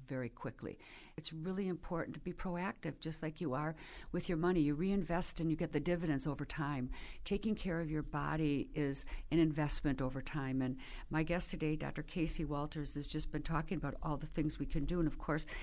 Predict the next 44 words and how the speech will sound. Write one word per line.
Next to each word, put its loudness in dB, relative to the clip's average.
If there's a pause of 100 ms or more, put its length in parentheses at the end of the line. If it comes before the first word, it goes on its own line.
(240)
New 6
Year's 6
is 0
coming, 4
and 2
people 2 (320)
make 4
New 4
Year's 2
resolutions, 4
and 6
they 4 (300)
have 0
great 6
big 4
goals, 6
and 2
most 4
people 2
don't 2
keep 0
them. 2
So 2
what 4
are 4
the 2
small 4
things 2 (380)
that 2
people 2
can 2
start 2
to 2
do 4
to 2
change 2
the 2
habits, 0
besides 4
picking 6
up 4
the -2
phone 4
and 4